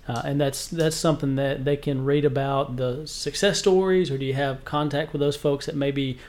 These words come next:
working through that? Because I imagine there's some concern there too. I mean, if you got somebody that's maybe not a pet person, uh, and then, but they find out they're diabetic and they wanna, wanna look into this and see if it's the right fit,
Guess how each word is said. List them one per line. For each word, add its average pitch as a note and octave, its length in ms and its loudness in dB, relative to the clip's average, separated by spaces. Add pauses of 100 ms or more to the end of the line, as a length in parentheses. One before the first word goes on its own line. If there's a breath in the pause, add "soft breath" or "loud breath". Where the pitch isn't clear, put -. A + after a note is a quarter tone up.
(140 loud breath)
working D#3 320 2
through D#3 160 2
that? D3+ 180 0
Because D#3+ 200 -4
I G3+ 80 0
imagine G3 400 2
there's E3+ 200 2
some D3 140 -2
concern C#3+ 460 0
there C3+ 180 0
too. C#3+ 300 0
I C3 40 0
mean, C3+ 120 -4
if B2+ 100 -10
you C#3+ 60 0
got D3 160 0
somebody C#3 220 -2
that's - 180 -6
maybe C#3+ 260 0
not C3+ 160 -2
a C3 40 -8
pet - 280 -4
person, C3 400 -4 (380 loud breath)
uh, B2+ 160 0
and C3 180 -2
then, B2+ 380 -2
but C3+ 160 -4
they C3 80 -2
find C3+ 200 -2
out C3 120 -4
they're B2+ 80 -2
diabetic C3 580 -2
and B2+ 180 -6
they B2+ 60 -2
wanna, B2 400 -4
wanna C3 220 -6
look C#3 340 -4
into C#3+ 160 -2
this C3 220 -6
and C3 80 -10
see C#3 120 -6
if C3 100 -6
it's C3 160 -10
the C3 40 -10
right B2 280 -6
fit, D3 300 -2